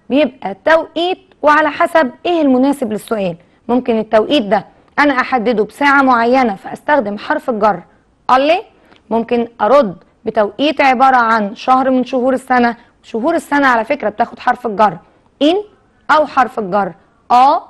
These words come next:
بدون أداة تعريف. ممكن كمان أرد بفصل من فصول السنة،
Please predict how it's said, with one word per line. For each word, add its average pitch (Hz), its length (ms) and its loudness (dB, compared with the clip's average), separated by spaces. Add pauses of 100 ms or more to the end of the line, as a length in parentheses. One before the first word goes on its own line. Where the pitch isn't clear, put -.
بدون 220 460 -2
أداة 254 360 2 (520)
تعريف. 226 500 0 (340)
ممكن 320 400 2
كمان 285 440 2 (100)
أرد 254 320 2 (340)
بفصل 269 440 0
من 285 100 2
فصول 294 320 -2
السنة، 311 420 0